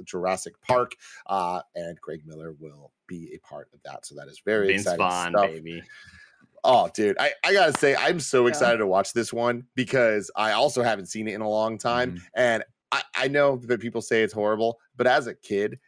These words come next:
Speaker 1: there was nothing cooler than the, the van over the, the mountainside situation. So,
Speaker 4: Mm, well.
Speaker 1: so we'll see. We'll see. It, will it be number one? I don't know, everybody. We'll have to wait till next week to find
Speaker 4: Sure.
Speaker 1: out.
Speaker 4: Yeah.
Speaker 1: But until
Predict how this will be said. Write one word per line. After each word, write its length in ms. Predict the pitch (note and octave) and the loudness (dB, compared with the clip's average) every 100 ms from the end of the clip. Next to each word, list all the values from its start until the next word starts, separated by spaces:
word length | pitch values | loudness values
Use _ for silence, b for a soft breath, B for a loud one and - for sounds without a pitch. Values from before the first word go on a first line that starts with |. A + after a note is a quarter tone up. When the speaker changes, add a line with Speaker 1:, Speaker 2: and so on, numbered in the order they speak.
| - | 0
Speaker 1:
there 120 | C3 | 2
was 160 | B2 F#2+ | 2 -2
nothing 520 | A2 G#2 - F2+ E2+ | -2 -2 -4 -10 -8
cooler 420 | - E2 C#2 B1+ _ _ | -4 -4 -6 -12 _ _
than 240 | G#2+ F#2 E2+ | -4 -4 -4
the, 440 | F#2 E2 E2 D2+ - | -4 -2 -2 -4 -4
the 120 | G2+ | -6
van 280 | F2 F2+ F2+ | -4 -4 -4
over 240 | E2 E2 | -6 -10
the, 300 | E2 D#2+ D2+ D#2+ | -8 -6 -6 -6
the 60 | |
mountainside 760 | F2+ F2 - D#2 - D#2 C#2+ - - | -6 -6 -8 -8 -4 -2 -2 -4 -8
situation. 760 | - F#2 F#2 E2+ - - E2+ G2+ | -8 -6 -6 -6 -6 -8 -6 -2
So, 360 | G2+ F#2 E2+ - _ _ F2+ | 2 2 2 -4 _ _ -16
Speaker 4:
Mm, 60 | |
well. 220 | G2 G2 | -12 -6
Speaker 1:
so 120 | G#2 A2+ | 2 4
we'll 200 | A#2 C3 | 4 4
see. 320 | B2 A2+ F2+ | 4 2 2
We'll 180 | G#2+ A#2 | 0 0
see. 280 | - B2+ F2+ | 2 2 2
It, 160 | - | -2
will 180 | G2 B2+ | 2 4
it 180 | C#3+ - | 4 0
be 100 | D#3+ | 0
number 240 | F3 F3+ F3 | 2 4 4
one? 340 | F3 G3+ - - b | 6 6 4 -2 b
I 160 | G#3+ | 2
don't 100 | C#4+ C#4+ | 6 8
know, 160 | D4 | 8
everybody. 360 | C4 B3 A#3+ A#3 | 6 6 4 4
We'll 120 | A3 | 4
have 100 | G#3+ | 4
to 80 | G#3+ | 4
wait 180 | G3+ F#3+ | 0 0
till 100 | F#3 | 0
next 280 | E3+ F3+ - | -2 -2 -8
week 200 | D3+ - | -12 -12
to 80 | C3+ | -8
find 340 | - D3 D3+ C3 | 0 2 2 2
Speaker 4:
Sure. 40 | |
Speaker 1:
out. 180 | D#3 E3+ - | 0 0 -2
Speaker 4:
Yeah. 280 | A3+ G3 D3+ | -2 -2 2
Speaker 1:
But 140 | F#3+ | 2
until 580 | F3+ - F3+ G3+ G3+ | 2 0 0 2 0